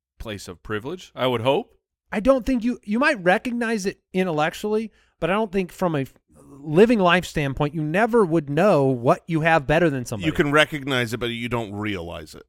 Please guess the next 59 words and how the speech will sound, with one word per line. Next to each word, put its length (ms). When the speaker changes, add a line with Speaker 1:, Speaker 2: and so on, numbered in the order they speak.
Speaker 3:
You 100
Speaker 1:
I 20
mean, 120
Speaker 3:
don't 80
Speaker 1:
what's 200
his 120
butt 260
left, 440
right? 280
Speaker 2:
Yeah. 340
Speaker 1:
One 240
of 100
'em, 120
one 180
of 120
the 80
Speaker 2:
Yeah. 320
Speaker 1:
old 80
sons, 380
one 120
of 40
the 80
princes. 440
Speaker 3:
Yeah, 240
what's 240
his 100
butt? 380
Speaker 1:
I 220
don't 180
know. 400
I, 140
s-, 360
he 140
left. 480
Speaker 3:
Um, 460
yeah, 200
I 60
Speaker 2:
Yeah, 120
Speaker 3:
mean, 80
Speaker 2:
but 100
he's 100
still 200
got 180
piles 320
of 80
privilege. 420
He 80
Speaker 3:
Now, 100
Speaker 2:
still 120
gets 160
allowances 340
Speaker 1:
Is 100
he 40
still 180
Speaker 2:
and 80
Speaker 1:
a 20
prince? 280
Speaker 2:
stuff. 180
Yeah, 200